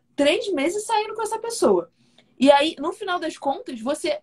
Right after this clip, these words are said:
só decidiu tá perdendo, entre aspas, seu tempo com aquela pessoa, mas você não tá se esforçando pra ter uma escuta ativa, no mínimo, com aquela pessoa pra poder saber o que que ela quer, o que ela não quer. Isso é porque, o que que ela gosta, o que ela não gosta.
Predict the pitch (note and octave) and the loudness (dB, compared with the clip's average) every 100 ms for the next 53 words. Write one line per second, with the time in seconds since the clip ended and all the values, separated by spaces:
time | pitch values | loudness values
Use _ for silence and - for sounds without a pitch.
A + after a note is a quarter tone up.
0 | _ - D#4 D4+ F#4 G4+ F4+ C4 B3+ F4 | _ -4 -2 0 -2 -6 -4 -2 -2 -4
1 | - D4+ C#4+ D4+ A#3 A#3+ D#4+ G4+ - C4+ | 0 2 4 2 2 0 -2 -8 -10 -6
2 | C4 G#3 A3 A#3+ A#3+ A3+ G#3+ A3 A3+ G#3 | 0 0 0 -4 -2 0 0 -2 0 0
3 | G3+ F4 C#4 B3+ - _ _ - D4 D#4+ | 2 0 0 0 -2 _ _ 0 2 4
4 | E4 F4 E4+ G#4 G#4+ G#4+ G4+ - G#4 G4+ | 2 0 0 0 0 0 -2 -4 -2 -2
5 | - D4 C#4+ D#4+ F#4+ _ _ - D4+ D#4+ | 2 2 2 -2 -6 _ _ 4 4 4
6 | D#4+ F4 - D#4+ F4 - F#4 - D#4+ E4 | -4 -4 -4 -6 -6 -6 -6 -6 -6 -6
7 | D#4+ G#4 F#4+ F4+ G4 F#4 F4+ E4+ D#4+ D#4+ | -6 -4 0 0 0 0 0 0 -2 -2
8 | D4+ C#4 C#4+ D#4+ D#4 D4 D4 - C#4+ A3+ | -4 -2 -2 -2 0 -2 -2 0 0 2
9 | B3 - - D4 D4+ C#4+ B3+ D4 C#4+ D4 | -2 -2 -4 -2 -2 -2 -6 -4 -6 -6
10 | F4+ F4 A#3 - C4+ F4 F#4 F4 - D#4+ | -4 0 0 -2 -8 -8 -8 -6 -2 -2
11 | D4+ B3+ - A3 G#3 G3+ A3 - A#3 A3 | -4 -8 -4 0 2 2 2 0 -10 -8
12 | G#3+ G3+ G#3+ - | 0 4 4 2